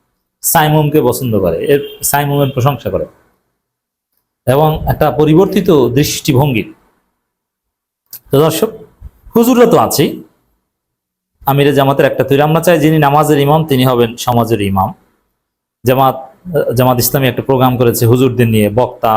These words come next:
ওয়াইজ, দায়ীদের নিয়ে, আলফা লামির অনয়তনে। সেখানে এই তারেক মনোয়ার, আমির হামজা, এরা ছিলেন, আরো জামাতের অনেক বা জামাতপন্থী অনেক, আহ, হুজুর, বক্তা এরা ছিলেন, এরা তো আছেই।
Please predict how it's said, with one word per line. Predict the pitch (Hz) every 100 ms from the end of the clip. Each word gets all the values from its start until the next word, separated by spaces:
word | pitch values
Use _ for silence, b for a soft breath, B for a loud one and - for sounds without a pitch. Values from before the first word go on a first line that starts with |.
| 110
ওয়াইজ, | 113 117 113 104 -
দায়ীদের | 113 113 113 113
নিয়ে, | 107 104
আলফা | 104 -
লামির | 113 107
অনয়তনে। | 104 98 98 95 92 b b b b
সেখানে | 165 156 135
এই | 135 135
তারেক | 123 123 123 123
মনোয়ার, | 120 117 113 110 - _ _ -
আমির | 120 120 117
হামজা, | 113 107 107
এরা | 185 196
ছিলেন, | - 156 131 123
আরো | 117 127 117
জামাতের | 117 117 107 117
অনেক | 143 226 202 - - _ -
বা | 113
জামাতপন্থী | 117 113 - 113 113
অনেক, | 113 120 - - _ _ _ _ _ _ -
আহ, | 110
হুজুর, | 120 117 117 90 _ _ _ -
বক্তা | 120 120 117
এরা | 107
ছিলেন, | - 180 117
এরা | 92 180
তো | 220
আছেই। | 214 175 165 90